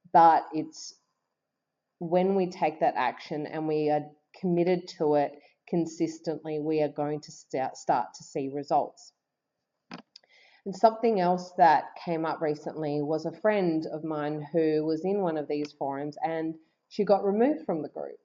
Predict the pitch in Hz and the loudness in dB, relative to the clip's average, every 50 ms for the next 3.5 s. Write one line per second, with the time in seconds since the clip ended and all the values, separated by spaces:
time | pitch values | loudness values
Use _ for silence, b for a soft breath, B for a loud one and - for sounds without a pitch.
0 | _ _ _ _ _ _ _ _ _ _ - 196 196 196 196 196 196 196 196 196 | _ _ _ _ _ _ _ _ _ _ -4 -2 0 2 2 0 0 0 -2 -2
1 | 185 - - - - - - - _ _ _ _ _ _ _ _ - 208 202 226 | -4 -8 -14 -16 -18 -18 -20 -20 _ _ _ _ _ _ _ _ 2 2 2 4
2 | 226 202 190 - - - - - - _ _ _ - - - 247 254 254 247 247 | 2 0 0 -4 -12 -16 -18 -20 -20 _ _ _ -2 4 6 6 6 6 4 2
3 | - - - 196 180 185 190 185 180 180 | 0 4 6 8 10 10 10 8 8 4